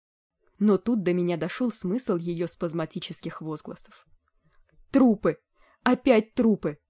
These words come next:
Владя и Марианна! Я больше не могу! Я этого не вынесу! Я хочу домой!» Павел пытался её успокоить и растолковывал, как ребёнку.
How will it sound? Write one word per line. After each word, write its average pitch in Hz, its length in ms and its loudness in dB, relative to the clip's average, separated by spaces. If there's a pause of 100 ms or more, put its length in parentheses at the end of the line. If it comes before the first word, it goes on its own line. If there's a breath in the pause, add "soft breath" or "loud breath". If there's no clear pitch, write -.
(200)
Владя 220 460 6
и 233 80 6
Марианна! 202 640 4 (260)
Я 226 200 6
больше 240 360 4
не 226 100 4
могу! 214 400 2 (320 soft breath)
Я 226 200 8
этого 247 280 4
не 247 180 6
вынесу! 196 580 2 (240)
Я 233 200 10
хочу 226 340 2
домой!» 208 500 2 (1600)
Павел 349 240 6
пытался 302 460 0
её 208 180 0
успокоить 233 640 -4 (100)
и 208 80 2
растолковывал, 185 800 -2
как 175 220 -6
ребёнку. 160 520 -8